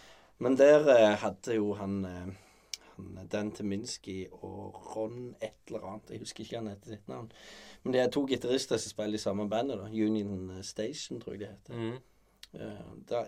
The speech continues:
Speaker 1: de har jævla kule framførelser. Og det var der jeg lærte om han da.
Speaker 2: Ja.
Speaker 1: Og så spiller jeg jo et bluegrass-band en liten stund. Og da, da var jo hun, Alison Krauss, var jo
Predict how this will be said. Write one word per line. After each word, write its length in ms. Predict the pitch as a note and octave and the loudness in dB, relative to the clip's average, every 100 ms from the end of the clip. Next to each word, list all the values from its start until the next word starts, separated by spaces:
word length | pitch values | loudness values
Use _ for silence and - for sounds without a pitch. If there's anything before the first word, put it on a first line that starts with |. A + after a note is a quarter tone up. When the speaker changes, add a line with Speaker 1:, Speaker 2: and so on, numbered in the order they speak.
| - | -6
Speaker 1:
de 80 | |
har 300 | G#2 G2+ G2 | -12 -10 -12
jævla 400 | G#2 - - A2+ | -14 -14 -16 -16
kule 320 | A2 - A2 G#2+ A2+ | -12 -10 -10 -10 -10
framførelser. 540 | B2 A2+ A2+ A2 - A#2 | -8 -6 -4 -4 -6 0
Og 60 | |
det 60 | A#2 | 4
var 60 | |
der 260 | B2+ C3+ C3+ | 6 8 8
jeg 120 | A2+ | 6
lærte 240 | G2+ G2 A2+ | 4 0 -4
om 80 | |
han 220 | A2+ A2+ C3 | -4 -4 -4
da. 120 | G2+ - | -6 -10
Speaker 2:
Ja. 240 | A#2 C#3 A2+ F#2 _ _ - | -2 0 -2 -6 _ _ -18
Speaker 1:
Og 120 | G#2+ | -10
så 320 | G#2 - A#2+ A2+ | -8 -4 0 0
spiller 300 | A2 A2 A2 | 0 0 2
jeg 80 | C3 | 2
jo 60 | A#2 | 2
et 120 | - | 0
bluegrass-band 760 | G#2 A2+ E3 D#3+ - A#2 A2 G2+ | -2 -2 2 0 0 -6 -4 -2
en 120 | G2 | -2
liten 220 | G2 G2+ | -4 -4
stund. 300 | - A2 G#2+ - - - - - - - - | -6 -6 -6 -10 -20 -20 -20 -20 -20 -16 -8
Og 80 | G2 | 0
da, 400 | A2+ A2 G2+ F#2+ G2 - - | 2 4 4 0 -6 -14 -4
da 120 | A2 | 0
var 180 | A2+ G2+ G2+ | 2 4 4
jo 160 | G#2+ | 4
hun, 320 | G#2 F#2+ F#2+ G2 | 2 -4 -6 -8
Alison 400 | G#2 G2 - F#2+ | -8 -6 -6 -6
Krauss, 460 | - G2 A2 - - | -4 -4 -4 -8 -8
var 140 | F#2+ | -6
jo 140 | F#2 | -6